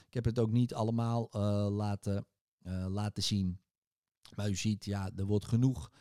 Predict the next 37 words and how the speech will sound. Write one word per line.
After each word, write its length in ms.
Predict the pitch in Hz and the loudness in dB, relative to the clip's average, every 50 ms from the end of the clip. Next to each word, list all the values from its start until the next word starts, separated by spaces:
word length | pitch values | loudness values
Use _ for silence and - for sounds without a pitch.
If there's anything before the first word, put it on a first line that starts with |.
| _ _ _ _ | _ _ _ _
gebruikt 640 | _ - - 123 104 101 117 117 120 117 120 117 - | _ -4 -2 0 2 4 4 6 6 4 4 2 -2
en 260 | - 117 107 107 107 | -4 -2 -2 -2 -2
gesuggereerd 840 | - 113 104 - - 123 110 - 113 110 107 110 110 107 107 - - | -2 -2 -2 0 0 -2 0 2 4 4 6 6 4 4 2 0 -4
en, 380 | - - 104 104 104 104 104 - - - - - - - - _ _ _ _ | -6 -2 -2 0 0 0 -2 -4 -8 -16 -20 -20 -20 -20 -20 _ _ _ _
en, 300 | - 101 101 101 101 101 | -4 -2 -2 0 0 0
ehm, 380 | 98 98 95 95 95 92 95 - - _ | 2 2 2 2 0 0 -2 -4 -8 _
ideeën 480 | 127 123 113 120 131 143 147 147 143 | -14 -8 0 4 4 6 6 6 4
geponeerd. 1040 | - - 151 143 - _ 180 185 190 208 196 185 185 180 175 185 190 - - - - - _ _ _ _ _ | 4 4 2 0 2 _ 4 6 6 6 6 6 6 6 6 6 4 2 -2 -10 -14 -18 _ _ _ _ _
Nou, 400 | 185 151 135 208 220 - 127 113 | -10 -8 -8 -8 -8 -8 -8 0
doet 280 | - 175 190 180 - - | 2 2 2 2 0 -2
u 240 | 156 156 147 139 | 0 0 0 0
daar 340 | 90 127 127 123 117 117 120 - | 2 2 4 4 4 2 2 0
uw 160 | - 113 107 | 0 0 0
voordeel 480 | - - 165 175 175 156 151 147 139 | 2 2 4 4 4 4 4 4 4
mee. 400 | 135 131 123 117 117 120 120 113 - _ _ _ _ _ _ _ _ _ - - | 4 4 4 4 4 4 2 0 -2 _ _ _ _ _ _ _ _ _ -20 -6
En, 360 | - 101 101 101 98 98 98 | -2 0 2 2 2 2 2
ehm, 520 | 95 95 92 92 92 92 92 90 92 92 90 - | 2 2 0 0 0 0 0 0 -2 -2 -4 -4
en 140 | - 101 98 | -4 -4 -2
ik 100 | 104 - | -2 0
hoop 260 | - 113 117 95 - | 2 2 2 0 0
dat 200 | - 120 113 - | -2 -4 -4 -2
u 220 | 95 92 92 90 - | -2 -2 -2 -2 -4
daar 320 | 90 92 90 87 90 85 | -4 -4 -2 -2 -2 -2
weer 180 | 82 85 87 85 | -2 -4 -4 -4
wat 320 | 85 85 85 85 - - - | -4 -4 -6 -6 -8 -12 -16
van 300 | - - - 87 85 85 | -12 -10 -8 -8 -6 -6
geleerd 460 | 73 69 120 120 135 147 156 151 - | -2 0 4 6 6 6 6 4 2
heeft 440 | 127 123 120 120 120 117 - - - - _ - - _ _ _ _ | 2 2 2 2 2 0 -4 -10 -16 -18 _ -20 -20 _ _ _ _
om 160 | _ 123 117 | _ -4 -2
zo 180 | 101 113 104 98 | 0 2 2 2
een 120 | 95 92 | 2 2
betere 460 | 85 107 104 101 98 92 - 95 95 - | 2 2 2 2 0 0 -2 -4 -4 -4
en 260 | - 101 98 95 92 | -4 -4 -4 -2 -2
weloverwogen 840 | 98 98 101 - - 92 95 98 92 92 98 95 92 - 101 90 | -2 -2 -4 -2 -4 -4 -4 -4 -2 0 0 0 0 -2 -6 -6
keuze 260 | - 104 95 95 92 | -2 -2 -2 -2 -2
te 100 | - - | -4 -4
maken 520 | 101 98 95 92 92 90 - 104 98 95 | -2 -2 -2 -2 -4 -6 -6 -6 -6 -6